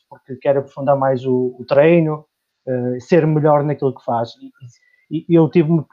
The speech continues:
uma pequeníssima experiência de ser o que é treinador-jogador, e acho que é extremamente complicado. Ehm, e, eh, e ainda por cima, quando não se tem muita gente a ajudar, e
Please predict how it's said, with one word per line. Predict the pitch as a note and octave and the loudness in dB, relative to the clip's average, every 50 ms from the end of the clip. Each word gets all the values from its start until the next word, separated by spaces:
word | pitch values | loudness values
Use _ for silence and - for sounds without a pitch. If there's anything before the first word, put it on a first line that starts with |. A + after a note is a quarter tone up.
| - F#3 | -8 -2
uma | F3+ F3+ F3 | 0 0 0
pequeníssima | F3 - _ _ _ _ E3+ F#3+ F#3+ F3+ F#3+ - F3 E3+ | -2 -4 _ _ _ _ -2 -2 -2 -2 -2 -2 -2 -2
experiência | D#3+ - - - E3 E3 E3 D#3 - E3+ | -2 -4 -6 -4 -2 0 0 0 -2 -4
de | D3+ | -2
ser | - F3 D#3+ D3 | -2 -2 -2 -2
o | D#3+ B2+ | -2 -4
que | - D#3+ | -4 -4
é | D#3 | -4
treinador-jogador, | D3 D#3+ D#3 D3+ D3 D3 C#3+ B2+ C#3 C#3+ C3+ C#3+ D3 D#3 D#3+ D3+ - _ _ _ _ | -2 -2 -2 -2 -2 -2 -2 -2 -2 -2 -2 0 0 -2 -2 -4 -8 _ _ _ _
e | E3 D#3+ | 0 0
acho | D3+ D3 - | 0 0 0
que | - E3 | 0 0
é | D#3+ | 0
extremamente | C#3+ - - F3+ E3 E3 D#3+ D#3+ D#3+ D3+ - _ | 0 0 -2 -2 0 0 0 0 -2 -4 -6 _
complicado. | - D#3+ C#3 - D3 C#3+ C#3 - C#3 A#2+ A#2+ A#2+ A2+ - _ _ _ _ _ _ _ _ _ _ _ _ C#3+ | -6 -6 -6 -4 -6 -6 -4 -4 -4 -4 -4 -6 -10 -14 _ _ _ _ _ _ _ _ _ _ _ _ -4
Ehm, | C3+ C3+ C3+ C#3 C3+ C3+ C3 C3+ C3+ C3+ C#3 C3+ - - _ _ _ | -2 0 2 2 2 0 0 -2 -4 -8 -10 -12 -14 -18 _ _ _
e, | D3 C#3 C#3 C#3 C3+ | -10 -8 -4 -2 -2
eh, | C3+ C3+ C3 B2 B2 B2+ B2 B2 B2 B2 B2 - - - - _ _ - | 0 0 0 -2 -2 -4 -4 -6 -6 -8 -10 -12 -14 -16 -20 _ _ -8
e | C3+ | -4
ainda | C#3 D#3 | -2 -2
por | - - | -2 -2
cima, | - E3+ E3 D3+ | -2 0 0 2
quando | E3 D#3+ D#3 | 2 0 2
não | D#3 D#3+ | 0 0
se | D#3 - | 0 0
tem | E3 D3+ D3 | 0 0 0
muita | D3+ D#3 D#3 D#3 D#3 C#3+ | 0 -2 0 0 0 0
gente | D3+ D#3+ D3 D3+ | 0 0 2 2
a | C#3+ | 2
ajudar, | C#3+ C#3+ C#3 C#3 B2 A#2+ A#2 A2+ A#2 A#2+ | 0 0 -2 -4 -4 -4 -6 -10 -12 -16
e | B2 B2+ | -20 -20